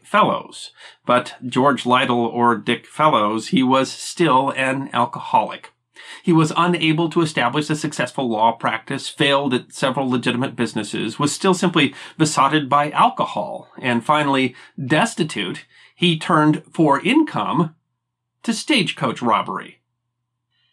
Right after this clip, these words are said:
His tactic for robbing stagecoaches was surprisingly simple. He would lay in wait on a stagecoach route, and when the stagecoach approached, he would step out, a bandana over his face,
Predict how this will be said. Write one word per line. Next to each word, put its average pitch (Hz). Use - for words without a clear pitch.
His -
tactic 285
for -
robbing 123
stagecoaches 208
was 233
surprisingly 147
simple. -
He 220
would 185
lay 131
in 240
wait 151
on 151
a 185
stagecoach 104
route, 98
and 127
when 127
the 151
stagecoach 147
approached, 151
he 180
would 160
step 190
out, 135
a 160
bandana 156
over 147
his 185
face, 117